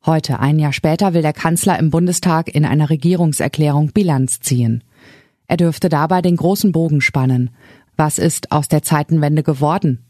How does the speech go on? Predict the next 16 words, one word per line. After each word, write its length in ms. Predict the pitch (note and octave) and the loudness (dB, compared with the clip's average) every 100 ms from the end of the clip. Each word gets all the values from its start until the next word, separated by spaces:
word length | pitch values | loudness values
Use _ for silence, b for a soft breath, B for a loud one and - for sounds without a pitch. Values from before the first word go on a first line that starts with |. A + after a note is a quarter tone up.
| - | -4
Wo 180 | C#3 D3+ | -2 0
steht 300 | - D3+ E3 | 0 0 0
die 60 | |
Bundeswehr? 720 | C#3 F#3 G3+ F3 - B2+ B2+ - _ _ | 0 0 0 -2 -2 -2 -4 -8 _ _
Wie 240 | F3 G#3 G#3 | 0 0 0
wird 160 | F#3+ | 0
die 120 | F3 | -2
Ukraine 520 | - E3+ - - F3+ F#3 | -2 -2 -2 0 0 0
von 160 | E3 | 0
Deutschland 560 | D3+ C#3+ - F#3 E3+ F3 | 0 -2 0 0 0 0
in 180 | E3 E3 | 0 0
ihrem 300 | D#3+ D3 - | 0 0 0
Abwehrkampf 640 | D#3 - D3+ D#3+ D#3 - | -2 -2 -2 0 -2 0
gegen 200 | D#3 D3 | 0 0
Russland 460 | C#3+ D3+ D#3+ D3 C#3 | 0 0 0 0 0
unterstützt? 800 | C#3 C3+ - A3 A3+ - - | -2 -2 0 -2 -2 -6 -10